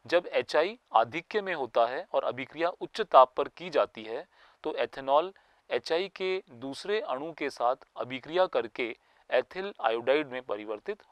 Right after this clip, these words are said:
हो जाती है। यदि हम एचआई ज़्यादा मात्रा में लेते हैं, तो जो अल्कोहल बनी है, वो भी आयोडाइड में कन्वर्ट हो जाएगी। यहाँ पर जो एथेनॉल बना था, उसकी फिर से ये प्रोटोनेशन हुआ। इस तरह से यहाँ पे ओएच टू पॉजिटिव इथाइल ऑक्सोनियम आयन बना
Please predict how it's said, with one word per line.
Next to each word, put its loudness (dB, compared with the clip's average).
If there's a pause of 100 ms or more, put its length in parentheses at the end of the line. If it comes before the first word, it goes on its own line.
हो 2
जाती -4
है। -18 (480)
यदि -10
हम -6
एचआई 0
ज़्यादा 4
मात्रा 4
में -2
लेते -6
हैं, -10
तो -10
जो 0
अल्कोहल 4
बनी -2
है, -4
वो -10
भी 0
आयोडाइड 6
में -4
कन्वर्ट 0
हो -8
जाएगी। -2 (380)
यहाँ -2
पर 0
जो -6
एथेनॉल 4
बना 4
था, 0 (380)
उसकी -10
फिर -8
से -4 (420)
ये -6
प्रोटोनेशन -4
हुआ। 0 (300)
इस -10
तरह -2
से -8
यहाँ -6
पे -8
ओएच -2
टू -8
पॉजिटिव -2
इथाइल 0
ऑक्सोनियम -2
आयन 0
बना -6